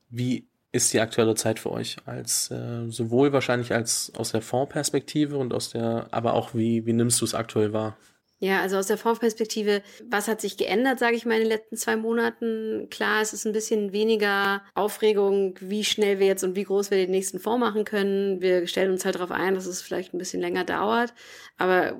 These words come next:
Speaker 2: we're in for the long game, also dann dauert's halt ein bisschen länger. Vielleicht ist es ein bisschen kleiner. Also wir sind da ganz gelassen. Ähm, das andere ist natürlich, die tägliche Arbeit hat sich verändert, weil es ganz stark jetzt um diese Downturn-Szenarios geht. Wie können wir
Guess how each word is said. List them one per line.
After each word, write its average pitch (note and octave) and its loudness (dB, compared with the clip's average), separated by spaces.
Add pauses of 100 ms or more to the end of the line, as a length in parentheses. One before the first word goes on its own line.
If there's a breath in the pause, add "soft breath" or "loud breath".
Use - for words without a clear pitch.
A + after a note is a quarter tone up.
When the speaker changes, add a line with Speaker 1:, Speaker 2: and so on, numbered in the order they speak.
(120)
Speaker 2:
we're F#3+ 4
in G3 2
for F#3+ -2
the F#3 2
long F3+ 2
game, F#3 0
also F3+ -2 (320)
dann F3+ 0
dauert's F3 2
halt F#3+ -2
ein - -8
bisschen F#3+ 0
länger. - 0 (400 loud breath)
Vielleicht - -2
ist F#3 -2
es - -6
ein F#3 -6
bisschen - -6
kleiner. - -4
Also - -6
wir F#3+ 2
sind F3+ 0
da F3+ 2
ganz E3+ 0
gelassen. G#3+ 0 (260 loud breath)
Ähm, G3 4
das G3 0
andere G#3+ 4
ist G3+ 4
natürlich, G3+ 0
die F#3+ -6
tägliche F#3+ 0
Arbeit G#3+ 0
hat A3+ -2
sich G#3+ -6
verändert, A3+ 0
weil F#3 2
es - -4
ganz F#3 0
stark F#3 0
jetzt F#3 0
um F#3 0
diese F3 -2
Downturn-Szenarios G3 0
geht. G3 0
Wie G3 -6
können G3 -4
wir F#3+ 0